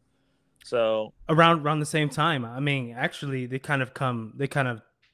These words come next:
Speaker 2: tie hand in hand. Um, I was doing, like, design for my, my music and, you know, other friends' music when I was growing up in, in Iowa. And I just kind of, like, found a passion for it. I was just like, "This is dope. I'm,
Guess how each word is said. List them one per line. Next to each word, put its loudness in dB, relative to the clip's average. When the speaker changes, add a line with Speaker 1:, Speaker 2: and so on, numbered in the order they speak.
Speaker 2:
tie 2
hand -2
in -4
hand. -2
Um, -6
I 8
was 2
doing, 0
like, -2
design 0
for -4
my, -6
my -6
music 2
and, -4
you -2
know, 0
other 4
friends' 6
music 2
when 0
I 0
was -4
growing -2
up -6
in, -14
in -6
Iowa. 4
And -2
I 2
just 0
kind 6
of, 2
like, 2
found 4
a 0
passion 2
for 2
it. 4
I 4
was 0
just -8
like, -4
"This -6
is -10
dope. 0
I'm, -2